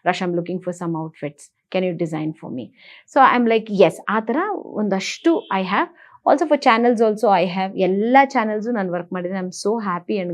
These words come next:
glad that, you know, I got to work with almost all the artists, if you name, ನಾನು ಒಂದಷ್ಟು ಪಿನ್ ಬೋರ್ಡ್ ಅಲ್ಲಿ ಒಂದಷ್ಟು ಪಿಕ್ಚರ್ಸ್ ಹಾಕಿದ್ದೀನಿ ಹೊರಗಡೆ. ಅದು ನನ್ನ husband kept telling me, "ನೀನು ಒಂದಷ್ಟು ಸೆಲ್ಫೀಸ್ ಎಲ್ಲ ಒಂದು ಪಿನ್ ಬೋರ್ಡ್ ಮಾಡ್ಬಿಟ್ಟು at least ಹಾಕದು, you know,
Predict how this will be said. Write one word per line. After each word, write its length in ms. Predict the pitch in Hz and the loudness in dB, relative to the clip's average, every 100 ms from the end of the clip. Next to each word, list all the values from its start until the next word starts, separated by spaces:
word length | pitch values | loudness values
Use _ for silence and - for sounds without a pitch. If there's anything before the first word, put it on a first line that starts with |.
| 165 | -4
glad 220 | 175 262 - _ - - _ 202 | -2 -2 -6 _ -20 -20 _ 0
that, 200 | 185 185 - - _ _ 196 | 0 0 -12 -16 _ _ -2
you 60 | 196 | 0
know, 100 | 214 277 - 196 | -2 -4 -8 -4
I 40 | 190 196 | 0 0
got 140 | 233 233 226 _ | -2 -6 -18 _
to 60 | 254 202 196 | -2 2 2
work 180 | 208 214 | 2 -2
with 140 | 208 202 _ _ _ 196 | -6 -6 _ _ _ 0
almost 380 | 220 233 226 - | 2 2 0 -6
all 400 | _ 208 226 240 | _ 2 4 4
the 280 | 220 190 | 4 2
artists, 460 | 190 202 196 - 185 | 2 0 0 -2 -2
if 80 | 185 | 2
you 60 | |
name, 180 | 185 202 | 2 4
ನಾನು 180 | 214 220 | 4 4
ಒಂದಷ್ಟು 360 | 220 226 254 - | 4 2 0 2
ಪಿನ್ 220 | 233 233 | 4 8
ಬೋರ್ಡ್ 220 | 247 247 | 8 8
ಅಲ್ಲಿ 140 | 240 | 6
ಒಂದಷ್ಟು 300 | 208 214 220 | 4 2 2
ಪಿಕ್ಚರ್ಸ್ 360 | 220 202 254 233 | 2 6 8 8
ಹಾಕಿದ್ದೀನಿ 540 | 220 208 - 277 233 | 8 8 6 4 4
ಹೊರಗಡೆ. 720 | 196 196 220 185 - - - - | 4 6 6 6 2 -16 0 6
ಅದು 480 | 247 311 320 330 320 | 8 10 10 8 6
ನನ್ನ 260 | 247 254 247 | 6 6 6
husband 300 | 233 311 302 | 8 8 8
kept 260 | 302 302 269 | 6 6 6
telling 300 | 254 269 269 | 8 6 6
me, 140 | - - - - - | 4 -6 -20 -4 6
"ನೀನು 360 | 277 320 285 | 8 10 8
ಒಂದಷ್ಟು 600 | 359 - 214 226 226 - 302 | 4 2 0 2 2 2 4
ಸೆಲ್ಫೀಸ್ 520 | 233 196 208 254 226 | 6 6 4 2 6
ಎಲ್ಲ 120 | 214 233 | 6 4
ಒಂದು 120 | 226 | 2
ಪಿನ್ 240 | 226 226 | -2 4
ಬೋರ್ಡ್ 200 | 233 240 | 6 6
ಮಾಡ್ಬಿಟ್ಟು 380 | 214 202 208 208 | 2 0 0 0
at 80 | 185 | 0
least 300 | 208 226 220 | 0 0 -2
ಹಾಕದು, 720 | 185 202 240 214 185 190 - - | 2 4 6 4 4 2 0 -2
you 140 | 202 | 0
know, 160 | 190 | 2